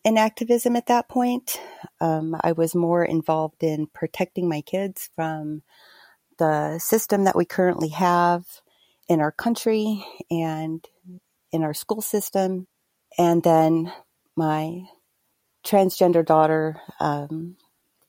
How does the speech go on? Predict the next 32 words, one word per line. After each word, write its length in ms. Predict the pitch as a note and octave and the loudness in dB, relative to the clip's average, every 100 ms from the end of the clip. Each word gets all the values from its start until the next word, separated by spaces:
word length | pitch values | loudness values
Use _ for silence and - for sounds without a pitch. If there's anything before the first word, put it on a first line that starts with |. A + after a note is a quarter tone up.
| - | 2
ended 280 | F3 G3+ | 2 0
her 120 | - F3+ | -2 -4
life, 520 | D3 D3+ E3+ - _ _ _ - | -4 -6 -8 -14 _ _ _ -4
and 480 | D#3+ E3 D#3+ D#3+ E3 | 0 4 4 2 0
that 300 | - E3 E3 _ _ _ _ _ _ _ _ | 6 6 6 _ _ _ _ _ _ _ _
made 160 | - A3 | 0 2
me 120 | A#3+ | 2
very 260 | B3 C4+ C4+ | 4 4 4
angry. 400 | A#3+ D#4 - - - - - - B3 - | 2 -2 -4 -10 -8 -4 2 4 4 0
<laughs> 540 | - - - - - | -12 -14 -14 -16 -8
Made 120 | A3+ | -4
me 120 | A3+ | -4
very 260 | A3 A3 A3+ | -4 -4 -4
angry, 500 | E3+ E3 E3 D#3+ D#3 - _ _ - | -4 -6 -6 -8 -10 -14 _ _ -4
um, 460 | F3 E3 D#3+ F3 F#3 _ _ _ - _ - | 0 0 -2 -6 -10 _ _ _ -20 _ 0
at 200 | F3 - - _ _ - | 0 0 -6 _ _ -4
the 80 | F#3 | -2
world 360 | E3 F3+ F3 | 2 4 4
in 120 | D#3+ D#3+ | 0 -2
general. 520 | D#3 D3+ D3+ D#3+ E3+ _ _ _ - | -2 -2 -6 -10 -12 _ _ _ -12
And 80 | |
she 220 | E3 - F3 | -8 -2 0
was 120 | E3+ | 2
so 200 | E3 D#3+ | 2 2
afraid 340 | E3 - D#3+ | 2 -2 -2
of 100 | D#3 | -4
the 100 | - | -8
world 320 | D#3 D#3 D#3 D#3+ | -8 -8 -8 -10
in 140 | D3+ | -10
general. 500 | - D#3 D#3 D#3 D#3+ _ _ _ _ _ _ _ _ _ _ - | -6 -6 -6 -10 -14 _ _ _ _ _ _ _ _ _ _ 2
And 160 | A3 A3+ | 4 6
so 440 | - G#3+ G#3+ A3 | 8 10 10 8